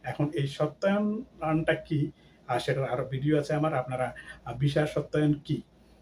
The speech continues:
আহ, সেই ভিডিওটা দেখে আসুন, তাহলে বুঝতে পারবেন। কারণ ভিডিও দীর্ঘ হলে সবাই মনে করে যে অতিরিক্ত কথা বলছি,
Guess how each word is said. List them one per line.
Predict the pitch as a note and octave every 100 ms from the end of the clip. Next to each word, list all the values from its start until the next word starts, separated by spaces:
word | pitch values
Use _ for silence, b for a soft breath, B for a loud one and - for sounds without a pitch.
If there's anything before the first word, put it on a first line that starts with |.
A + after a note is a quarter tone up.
| - - -
আহ, | C3 C#3
সেই | C3+
ভিডিওটা | C3 B2 C3+ C#3
দেখে | C3+ D#3+
আসুন, | D#3 F3+ E3+
তাহলে | - B2
বুঝতে | A#2+ - C3
পারবেন। | A#2 B2
কারণ | B2 C3
ভিডিও | B2 C#3 C#3
দীর্ঘ | B2+ C#3+ D3 D#3
হলে | D3+ E3 F#3+ B B -
সবাই | C#3 C3+
মনে | C3+ C3+
করে | C3+ C3
যে | B2
অতিরিক্ত | B2+ C3 A#2+ B2+
কথা | C3+ C#3 D#3
বলছি, | D#3+ D#3 F#3